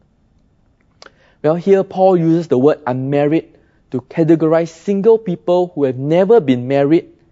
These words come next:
and people who are married at one point but are no longer married now. So Paul uses himself as an example of singlehood, and some scholars believed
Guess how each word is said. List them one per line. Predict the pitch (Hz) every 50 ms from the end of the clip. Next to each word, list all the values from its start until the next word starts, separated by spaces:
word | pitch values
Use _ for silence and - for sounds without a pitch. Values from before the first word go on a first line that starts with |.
| _ _ _ _ _ _ -
and | 131 127 127 127 -
people | - 190 185 190 - 185 185 185 180
who | 156 160 147 143 - -
are | 143 156 165 175 170
married | 151 139 135 135 135 139 143 - - _ _ _ _ _ _ _ _ _ _ _ _ _
at | - 98 -
one | 123 139 143 147 143
point | - - - 147 135 131 131 135 135 - _ _
but | - - -
are | 113
no | 113 117 123 131
longer | 139 135 127 123 120 120 113 120 120
married | 113 113 104 104 107 - -
now. | 113 110 104 101 - _ _ _ _ _ _ _ _ _ _ _ _ _ _ _ _ _ _ _ _ _ _ _ _
So | - 151 143
Paul | - - 170 175 180 170
uses | 165 160 151 175 175 -
himself | 139 123 123 - - - 170 170 175 165
as | 131 117
an | 127 -
example | - 120 113 147 143 147 151 143 - - 147 120
of | 110
singlehood, | - - 160 160 160 175 175 175 185 170 - - _ _ _ _ _ _ _ _ _ _ _ _ _ -
and | 117 117
some | 113 165 170 175 165
scholars | - - - - 147 147 143 156 160 151 -
believed | 143 120 123 120 123 135 151 170 180 175 -